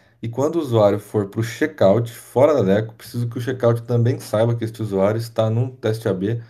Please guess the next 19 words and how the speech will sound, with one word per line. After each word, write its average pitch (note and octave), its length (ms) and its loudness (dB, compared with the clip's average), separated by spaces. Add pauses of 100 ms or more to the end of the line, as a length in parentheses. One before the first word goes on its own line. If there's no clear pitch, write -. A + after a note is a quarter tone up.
(340)
com A#2 180 0
a A#2+ 60 4
variante A2 400 0
B. F#2+ 240 -2 (840)
Tem G3 120 0
algumas F#3 580 2
formas C3+ 320 4
de A#2+ 80 -4
você A#2+ 220 -6
fazer B2+ 260 0
isso. A2+ 420 -2 (320)
Por A#2 120 -2
exemplo, G2 580 -2
com A#2+ 160 -2
os A#2+ 80 2
nossos C3 340 -2
e-commerce, G2+ 680 -2
a - 80 -8
gente A2+ 500 -2